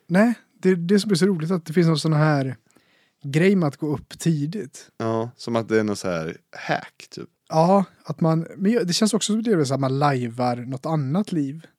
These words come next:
Speaker 2: Mm.
Speaker 1: För kontor och sånt, då tänker man ofta flex och såna saker, att man kan ju komma nästan när man vill.
Speaker 2: Ja.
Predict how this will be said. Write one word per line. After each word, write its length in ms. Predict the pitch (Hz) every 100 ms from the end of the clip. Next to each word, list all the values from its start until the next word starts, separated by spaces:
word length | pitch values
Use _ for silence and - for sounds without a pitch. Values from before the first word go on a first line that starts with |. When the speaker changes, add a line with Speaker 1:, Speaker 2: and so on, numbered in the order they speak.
| _ -
Speaker 2:
Mm. 300 | 95 87 87
Speaker 1:
För 100 | 156
kontor 540 | 165 165 - 185 196
och 80 | 196
sånt, 200 | 175 143
då 80 | 139
tänker 120 | 147
man 140 | 147
ofta 220 | 143 -
flex 480 | 135 - 156 - -
och 80 | 170
såna 140 | 160
saker, 320 | 147 160 - 151
att 160 | 143 - _ _ 131 107 _ _
man 140 | 156 143
kan 120 | 156
ju 100 | 156 - _
komma 240 | 165 147
nästan 220 | 143 139 131
när 60 |
man 120 | 131
vill. 280 | 156 175 - _ _ _ _ _ -
Speaker 2:
Ja. 340 | 107 87 104